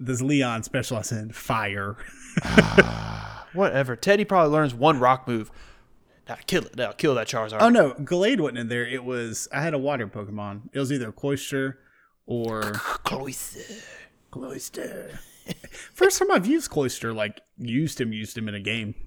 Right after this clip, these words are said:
Speaker 2: Dude, Cloyster with Skill Link is pretty hardcore. Where it, it, those multiple hitting moves always does the max amount.
Speaker 1: Yeah.
Speaker 2: Mm. With a Rock Blast, that'll kill, that'll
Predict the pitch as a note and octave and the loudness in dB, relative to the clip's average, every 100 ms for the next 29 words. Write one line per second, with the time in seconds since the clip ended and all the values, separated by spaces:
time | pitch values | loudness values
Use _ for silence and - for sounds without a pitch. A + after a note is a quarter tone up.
0 | - B2 G2+ - C3+ F3+ - A3 D3+ G#2+ | -8 -6 -6 -2 0 0 2 2 2 0
1 | - - - B2+ D3+ F#3 G#3+ G#3 - _ | -2 -4 0 4 4 2 0 0 -8 _
2 | _ _ _ _ _ G#2+ G2+ - - A#2+ | _ _ _ _ _ -12 -12 -12 -6 -4
3 | A2 G#2 G#2+ G2 - - F#2+ F#2 _ _ | -4 -4 -4 -4 -6 -8 -8 -8 _ _
4 | _ - A2 - A2+ - B2 A#2+ B2 A2+ | _ -2 -2 -2 -8 -2 -2 0 -2 -2
5 | - B2 B2 B2 A#2 C3 A#2+ A2 G#2+ B2 | 2 2 2 -2 2 2 2 0 0 0
6 | A#2+ - - A2+ A2+ A#2 - A#2+ A2 G#2+ | -2 -10 -4 2 4 4 2 -2 0 -2
7 | G#2+ A2+ - A2+ G2+ A#2+ C#3+ - _ _ | 0 -2 -2 -4 0 0 0 -8 _ _
8 | _ - - A#2 G#2 G#2 - _ _ - | _ -20 -10 -4 -2 -4 -6 _ _ -8
9 | A#2 G2 - _ - G2+ G2 A#2+ D3 F3+ | -6 -6 -10 _ -14 -12 0 4 6 6
10 | E3+ E3+ - C3 - - C3 - C3+ - | 4 2 -4 -6 -4 -2 -2 -2 -8 -8